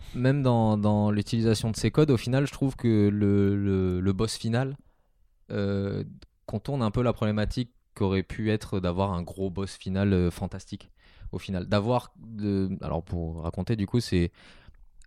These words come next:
un, dans un flashback, il y a une première ouverture de la porte, et O-Sensei va du coup devoir se sacrifier, comme, euh, Arnaud a dit tout à l'heure. Euh,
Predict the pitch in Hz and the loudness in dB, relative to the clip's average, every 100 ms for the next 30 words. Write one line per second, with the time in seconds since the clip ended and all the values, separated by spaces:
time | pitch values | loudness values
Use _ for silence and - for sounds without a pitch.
0 | _ 98 98 107 104 98 104 98 113 120 | _ -6 0 2 2 4 2 2 4 2
1 | - - - 92 90 - 101 95 90 - | 0 -12 -2 0 2 0 2 2 0 -2
2 | 95 82 80 - - - _ - - - | -2 -2 -2 -4 -4 -16 _ -20 -20 0
3 | 98 101 110 113 104 - 135 117 95 95 | 2 4 2 2 0 0 2 2 4 0
4 | - 120 127 123 - 101 95 98 - 98 | -2 0 2 2 0 2 2 2 -2 -6
5 | 98 101 - 123 104 95 90 85 85 90 | -6 -6 -2 -2 0 0 0 0 -2 -2
6 | 90 92 - 87 120 - _ - - - | -2 -4 -4 -2 -2 -6 _ -20 -20 -2
7 | 95 90 90 90 90 | 2 4 6 6 4